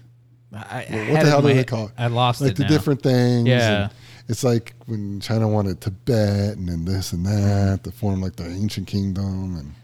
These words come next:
Speaker 1: Well, we don't wanna piss off China and get our podcast taken off of China. Uh, <laughs> uh,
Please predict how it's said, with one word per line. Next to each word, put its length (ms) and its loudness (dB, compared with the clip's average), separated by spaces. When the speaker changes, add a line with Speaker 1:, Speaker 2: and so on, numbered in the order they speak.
Speaker 1:
Well, 200 -2
we 100 0
don't 120 2
wanna 160 -2
piss 220 -6
off 160 -6
China 280 -6
and 180 -6
get 140 -6
our 340 -6
podcast 560 -6
taken 240 -8
off 160 -10
of 80 -16
China. 320 -6
Uh, 140 4
<laughs> 440 -20
uh, 360 -2